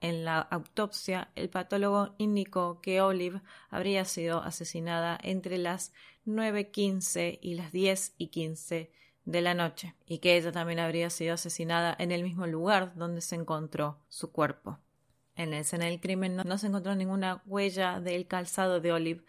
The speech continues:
por lo cual se presume que quizás ella ya estaba inconsciente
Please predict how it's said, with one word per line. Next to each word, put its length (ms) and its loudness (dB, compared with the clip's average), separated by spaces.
por 100 -4
lo 140 -2
cual 340 2
se 300 0
presume 560 -4
que 160 2
quizás 380 -4
ella 220 -4
ya 120 -2
estaba 400 0
inconsciente 800 0